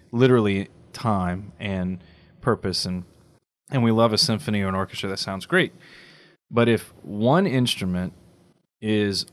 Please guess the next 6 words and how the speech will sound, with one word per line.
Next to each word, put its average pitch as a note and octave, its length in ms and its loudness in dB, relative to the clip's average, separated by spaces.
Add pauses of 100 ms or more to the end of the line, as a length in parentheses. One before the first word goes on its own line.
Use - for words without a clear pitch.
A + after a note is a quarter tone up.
(140)
off - 640 -6
and G#2 200 -4
wounded G2+ 400 2
or F2+ 80 -4
broken, F2+ 540 -6 (1160)
then G#2 640 2